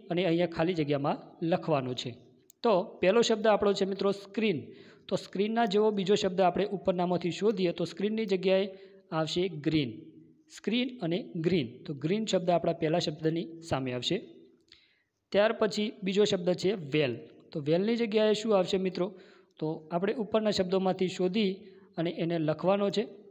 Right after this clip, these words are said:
તો વેલની જગ્યાએ આપણે શબ્દ જોઈએ બીજો તો છે બેલ. તો બીજા શબ્દની સામે આવશે બેલ. ત્યાર પછી ત્રીજો શબ્દ છે કાઇટ.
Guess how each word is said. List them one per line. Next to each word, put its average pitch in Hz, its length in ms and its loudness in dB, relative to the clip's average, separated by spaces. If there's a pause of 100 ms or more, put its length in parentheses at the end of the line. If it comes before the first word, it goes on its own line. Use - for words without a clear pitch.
(100)
તો 147 100 -4
વેલની 165 320 -2
જગ્યાએ 180 320 2
આપણે 175 220 0
શબ્દ 165 280 -2
જોઈએ 160 300 2
બીજો 165 280 -2
તો 165 160 -2
છે 180 220 0
બેલ. 165 400 0 (880)
તો 147 80 -6
બીજા 180 260 2
શબ્દની 196 420 0
સામે 165 340 0
આવશે 156 400 0 (160)
બેલ. 151 360 2 (880)
ત્યાર 208 160 6
પછી 214 240 2
ત્રીજો 196 300 2
શબ્દ 196 260 2
છે 175 140 0
કાઇટ. 175 380 2